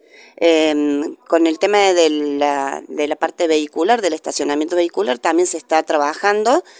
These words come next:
se está ordenando, eh, para estos espacios que le privamos, que van a estar ocupados por estos balcones gastronómicos, ordenarlos en, en otra parte de la ciudad, pero está en, en desarrollo.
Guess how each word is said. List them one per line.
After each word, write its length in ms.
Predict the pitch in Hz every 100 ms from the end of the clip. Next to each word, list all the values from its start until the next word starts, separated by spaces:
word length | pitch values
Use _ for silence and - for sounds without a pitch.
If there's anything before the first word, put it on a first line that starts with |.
| - -
se 140 | - 156
está 200 | - 165
ordenando, 840 | 160 156 156 185 202 202 233 302 - - - -
eh, 280 | - 151 143 - -
para 580 | 156 147 143 143 139 143
estos 280 | 160 - 180
espacios 400 | 165 170 - -
que 260 | 170 160 175 - - - -
le 220 | 165 156
privamos, 720 | 160 165 180 185 185 208 - - _ _
que 200 | 139 135
van 160 | 147
a 20 |
estar 340 | 160 - 156 160
ocupados 420 | 143 147 139 156
por 160 | - 156
estos 180 | - 160
balcones 360 | 160 165 180
gastronómicos, 680 | 180 - 196 208 220 262 269
ordenarlos 500 | 165 147 147 160 180
en, 260 | 151 139 -
en 160 | 143 143
otra 160 | 156
parte 240 | 160 151 160
de 60 |
la 60 | 160
ciudad, 280 | 185 202 240
pero 160 | 240 180
está 300 | 160 - 165
en, 340 | 170 160 147 -
en 260 | 143 139
desarrollo. 680 | 139 - 139 131 127 -